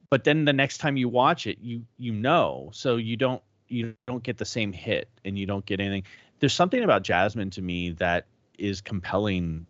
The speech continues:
every time I've watched it. Um, and I, I re-, you, despite the fact that there, you know, there's, um, something that will change your perspective,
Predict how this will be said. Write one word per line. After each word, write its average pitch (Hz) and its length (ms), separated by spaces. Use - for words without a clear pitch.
every 90 200
time 92 180
I've 76 140
watched - 400
it. - 120
Um, 82 600
and 101 160
I, 92 360
I 92 100
re-, 95 340
you, 123 240
despite 120 540
the - 80
fact 98 400
that 92 160
there, 90 400
you 101 120
know, 85 160
there's, 90 480
um, 82 540
something 101 420
that 90 200
will 92 100
change 90 300
your 85 80
perspective, 82 760